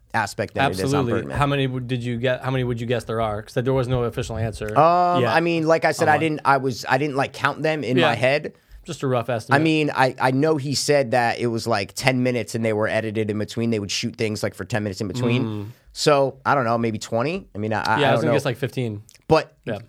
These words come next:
Speaker 1: I was trying to think of it from the other side of, like, okay, what, uh, not even just the edits, but when they were filming, how many times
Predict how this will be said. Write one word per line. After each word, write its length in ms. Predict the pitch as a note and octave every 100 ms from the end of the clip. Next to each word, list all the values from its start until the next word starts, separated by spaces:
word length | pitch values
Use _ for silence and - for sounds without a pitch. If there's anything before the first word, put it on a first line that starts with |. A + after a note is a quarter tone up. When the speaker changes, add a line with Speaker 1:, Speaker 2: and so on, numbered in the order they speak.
| -
Speaker 1:
I 160 | C#3+
was 180 | D#3+ E3
trying 240 | - C#3+ C3+
to 60 |
think 280 | - C#3 -
of 120 | B2+
it 100 | B2+
from 160 | - B2
the 140 | A2+
other 220 | C#3 C#3+ C#3
side 320 | - A#2+ A#2
of, 80 | A#2
like, 280 | A#2 A2 B2+
okay, 260 | - B2+
what, 520 | G#2 F#2 B2 C#3 - _ _ _ _ _ _ _ C3
uh, 280 | B2 A#2+ -
not 220 | C3 D#3
even 160 | D#3+ C#3+
just 200 | D#3 C#3
the 100 | -
edits, 300 | C3+ D#3+ -
but 220 | - -
when 380 | A2 C#3 E3+ F3
they 160 | F3 E3
were 200 | D3+ A#2
filming, 800 | - - D3 D#3 F#3+ G#3+ B3+ B3+ _
how 200 | - F3+
many 220 | G3 G3
times 800 | C3 - E3+ F#3 E3 C#3+ C3+ -